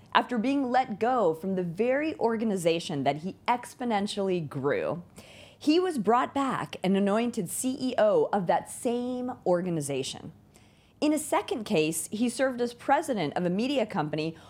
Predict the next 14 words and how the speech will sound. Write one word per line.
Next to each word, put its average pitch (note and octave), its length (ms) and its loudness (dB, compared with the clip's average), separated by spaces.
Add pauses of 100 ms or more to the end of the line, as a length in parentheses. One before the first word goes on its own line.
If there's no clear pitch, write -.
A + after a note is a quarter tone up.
(180)
only D#4 360 2
to E4+ 80 -6
come A#3 260 -2
back G#3+ 340 2
eight F#3 200 4
years A#3+ 240 -2
later D#3+ 480 4
as D#3+ 200 2
chairman E3+ 440 0
of E3+ 140 0
the E3 60 -2
board. C3 400 -2 (380)
He A3+ 220 -2
clearly D#3 720 -2